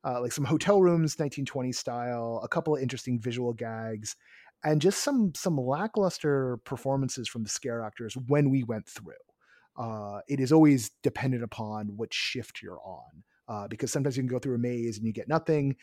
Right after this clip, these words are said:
and sometimes you can go through a maze and get, get people on point. I felt that there was a lot of people super on point on some of the older mazes this year.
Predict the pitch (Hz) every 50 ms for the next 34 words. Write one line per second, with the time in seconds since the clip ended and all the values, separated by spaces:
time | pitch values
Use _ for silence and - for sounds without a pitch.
0 | - - - - - 147 143 - - 156 139 135 139 127 - 127 120 123 131 123
1 | 113 - 123 113 110 107 107 104 104 104 104 104 101 - - - 127 123 110 117
2 | 110 107 104 - - _ _ _ _ _ _ _ _ _ - 262 - - - 139
3 | - 127 113 - 104 107 104 104 - - 110 101 80 - - - 131 - - 156
4 | 151 - 139 123 - _ - 139 135 127 113 117 120 120 123 135 143 139 - 147
5 | 135 - 113 110 104 - - - - - 196 175 - 165 147 131 120 117 - -
6 | 127 120 113 - - 113 110 - - 127 113 110 - - 113 117 113 110 110 107
7 | 107 104 98 101 98 - - - - - - 76 80 92 113